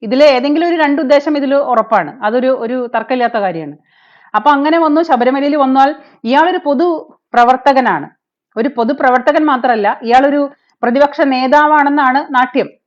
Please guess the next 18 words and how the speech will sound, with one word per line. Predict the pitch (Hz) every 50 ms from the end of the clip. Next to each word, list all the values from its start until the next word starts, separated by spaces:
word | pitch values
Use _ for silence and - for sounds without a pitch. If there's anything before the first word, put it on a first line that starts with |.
| _ _ _ _ _ -
പ്രതിപക്ഷ | 185 180 202 208 214 - 269
നേതാവ് | 240 233 233 226 254 254 254
എന്ന് | 262 269
പറഞ്ഞാൽ | 269 254 254 254 269 269
ആ | 247 247 262
ഒരു | 269 277 262
പേര് | 247 254 254 262
മാത്രമേ | 285 285 269 262 - 294 302
ഉള്ളൂ. | 269 247 269 302 302 - _ _ - - -
അതിൻ്റെതായ | 226 233 254 262 285 285 285 277 285 311 302
യാതൊരു | 262 220 214 226 262 269 330 311 339
തരത്തിലുള്ള | 320 285 277 294 302 294 277 269 277 349 453 - _ _ _ _ _ _ -
പിന്നെ, | 262 247 247 247 247 233 226 226 - - - -
ആ, | 233 226 226 220 214 214
ഗുണങ്ങളും | 226 214 240 247 254 269 269 269 285 277 269 262 -
മണങ്ങളും | - 240 240 254 262 269 269 262
ഒന്നും | 254 254 269 269
ഇല്ലാത്ത | 233 240 240 233 240 269